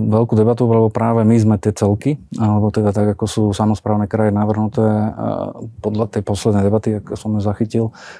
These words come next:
e, kde by mohli tých osem nových kandidačných listov vlastne pre,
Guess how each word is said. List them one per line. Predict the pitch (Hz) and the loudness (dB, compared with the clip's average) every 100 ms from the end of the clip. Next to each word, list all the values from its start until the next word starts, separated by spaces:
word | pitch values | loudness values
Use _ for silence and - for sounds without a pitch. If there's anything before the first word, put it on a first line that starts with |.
| _ | _
e, | 113 107 104 104 | -4 0 0 0
kde | 101 | 0
by | 101 107 104 | 2 2 2
mohli | 104 107 104 104 101 | 4 4 4 2 0
tých | 101 98 - - | -2 -6 -8 -4
osem | 104 - 107 101 101 101 | -4 -2 0 0 0 0
nových | 101 101 101 | 0 2 0
kandidačných | 104 101 101 104 - 104 | -4 -4 -4 -6 -2 -2
listov | 98 98 - 104 | -2 -4 -4 -2
vlastne | 101 - 104 | -4 -4 -4
pre, | 101 98 | -2 -6